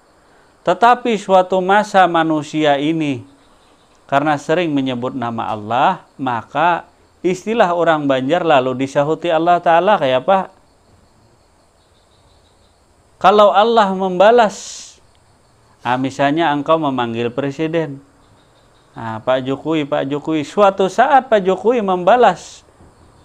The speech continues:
sambutan daripadamu tadi, engkau sering menyebutnya. Lalu dijawab oleh presiden tadi, "Apa kabarmu? Nah, mau apa engkau?"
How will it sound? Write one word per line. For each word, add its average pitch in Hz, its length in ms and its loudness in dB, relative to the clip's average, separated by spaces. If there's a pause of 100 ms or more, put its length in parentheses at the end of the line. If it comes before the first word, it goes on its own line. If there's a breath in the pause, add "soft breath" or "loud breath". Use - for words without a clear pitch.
(600)
sambutan 160 760 0
daripadamu 123 640 -2
tadi, 180 320 -2
engkau 160 240 -6
sering 196 320 -4
menyebutnya. 208 640 -4 (560)
Lalu 180 720 2
dijawab 160 720 2
oleh 143 240 -2
presiden 123 560 -6
tadi, 113 320 -12 (1040)
"Apa 123 320 0
kabarmu? 110 720 -8 (880)
Nah, 110 400 -14 (720)
mau 127 240 0
apa 123 400 0
engkau?" 110 560 -8